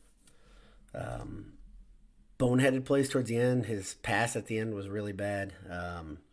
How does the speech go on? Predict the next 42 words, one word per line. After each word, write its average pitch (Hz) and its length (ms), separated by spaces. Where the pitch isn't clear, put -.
he, 98 280
uh, 87 500
usually 160 280
he 98 80
plays 101 280
great 104 320
versus 110 200
Michigan 98 280
State. 101 400
I - 20
mean, 101 140
his 101 140
whole 110 100
career 98 320
he 104 80
has, 107 260
but 90 140
his 90 120
last 92 500
game 104 240
versus 92 200
Michigan 92 280
State, 95 200
unless - 200
they 92 60
play 92 160
him 90 80
in 85 40
the - 80
tournament, 90 500
um, - 500
looks 110 200
like 98 100
a 92 40
bit 92 180
of 87 100
a - 60
thud. 90 480
Um, 78 600
Eric 123 240
Hunter, 120 540
uh, 85 340